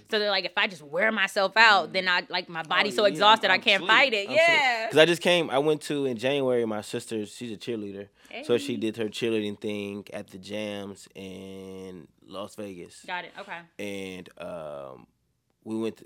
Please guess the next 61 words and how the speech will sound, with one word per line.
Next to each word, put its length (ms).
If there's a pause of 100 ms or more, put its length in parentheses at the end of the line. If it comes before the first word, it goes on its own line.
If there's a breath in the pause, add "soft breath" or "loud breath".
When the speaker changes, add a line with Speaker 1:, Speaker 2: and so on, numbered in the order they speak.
Speaker 2:
we 100
went 140
to 80
Las 160
Vegas 280
and 100
I 60
flew 280
back. 400 (380 soft breath)
And 300
it 80
was 180
tur-, 220
it's 180
only, 160
like, 140
a 60
forty-five 400
minute 180
flight. 380
Speaker 1:
Right. 280 (160)
Speaker 2:
I 40
had 180
turbulence 300
the 60
whole 120
night, 240 (100)
the 80
whole 140
time, 280
and 140
I 40
Speaker 1:
Oh, 60
Speaker 2:
hated 140
Speaker 1:
that's 140
the 80
Speaker 2:
it. 40
Speaker 1:
one 140
you 100
was 120
telling 360
Speaker 2:
And 100
I 20
Speaker 1:
me. 60
Speaker 2:
hated 320
it. 180
Speaker 1:
Okay. 220
Speaker 2:
And 80
I 60
hated 260
it. 60
And 100
that, 200
and 80
that's 180
a, 40
that's 240
a 40
concern 400
for 120
me 240